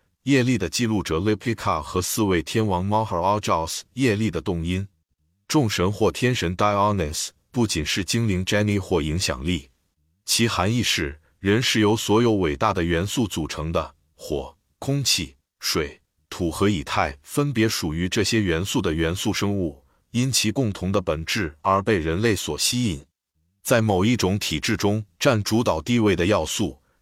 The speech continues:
将是贯穿一生的决定要素。例如，如果一个人具有世俗优势，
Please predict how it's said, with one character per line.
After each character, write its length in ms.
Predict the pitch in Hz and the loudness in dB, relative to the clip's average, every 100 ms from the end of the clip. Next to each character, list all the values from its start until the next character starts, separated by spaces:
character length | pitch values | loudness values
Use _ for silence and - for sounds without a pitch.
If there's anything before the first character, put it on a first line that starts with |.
| _ | _
将 180 | - 131 | 2 2
是 200 | - 110 | 2 2
贯 200 | 120 98 | 4 2
穿 240 | - 135 | 2 0
一 140 | 143 92 | 2 2
生 180 | 113 | 2
的 120 | 107 82 | 0 0
决 240 | - 90 | 0 0
定 180 | 123 107 | 2 2
要 180 | 107 76 | 2 0
素。 360 | - 104 - _ _ _ _ _ - | -2 -4 -6 _ _ _ _ _ 0
例 120 | 131 | 2
如， 380 | 101 87 104 101 _ - | 4 2 0 -4 _ -2
如 160 | 113 | 0
果 160 | 131 98 | 2 2
一 160 | 92 | 2
个 120 | 107 110 | 0 2
人 200 | 85 101 | 0 0
具 200 | - 117 | 0 0
有 120 | 76 | 0
世 200 | - 107 | -2 -2
俗 200 | - 98 | 0 2
优 200 | 117 120 | 2 2
势， 340 | - 80 69 | 0 -4 -8